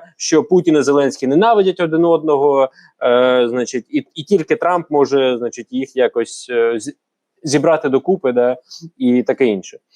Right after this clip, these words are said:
Тому я, якщо чесно, нічого нового від цієї зустрічі не очікую, скажу відверто. Я скажу більше, що мені здається, що ми теж ведемося на цю кризу жанрів,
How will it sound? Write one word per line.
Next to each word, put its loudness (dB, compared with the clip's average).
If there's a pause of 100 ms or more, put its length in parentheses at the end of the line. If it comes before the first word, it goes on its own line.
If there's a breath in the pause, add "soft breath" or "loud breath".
(380 soft breath)
Тому 2 (640)
я, 0
якщо -4
чесно, -2
нічого 0
нового 2
від -6
цієї 0
зустрічі -4
не 2
очікую, 0
скажу 0
відверто. 2 (340 soft breath)
Я 2
скажу 0
більше, 0
що -4
мені 2
здається, -2
що -4
ми 4
теж -2
ведемося -2
на -4
цю -8
кризу -2
жанрів, 0